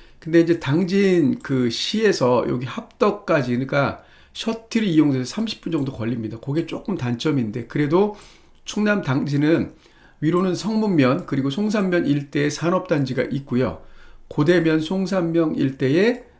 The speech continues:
예당평야, 그래서 쌀이 생산되고, 나름대로 삽교 주변도 관광지고,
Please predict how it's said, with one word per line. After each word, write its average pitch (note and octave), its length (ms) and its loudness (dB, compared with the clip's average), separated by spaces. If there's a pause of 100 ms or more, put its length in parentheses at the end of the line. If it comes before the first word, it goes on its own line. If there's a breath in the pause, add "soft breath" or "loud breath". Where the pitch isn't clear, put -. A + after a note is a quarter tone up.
(140 loud breath)
예당평야, D#3+ 720 2
그래서 A#2+ 260 -4
쌀이 F3+ 380 0
생산되고, B2 760 -6 (1080 soft breath)
나름대로 D3+ 400 0
삽교 G#3+ 580 -2
주변도 D#3 460 0
관광지고, A#2+ 920 -2